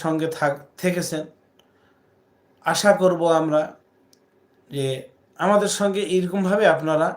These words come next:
থাকবেন, আমাদের চ্যানেলের ভিডিওগুলো দেখবেন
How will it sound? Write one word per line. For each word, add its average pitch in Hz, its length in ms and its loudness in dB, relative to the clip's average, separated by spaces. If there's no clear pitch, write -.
থাকবেন, 156 420 0
আমাদের 139 220 -2
চ্যানেলের 139 400 0
ভিডিওগুলো 139 500 -4
দেখবেন 139 320 -6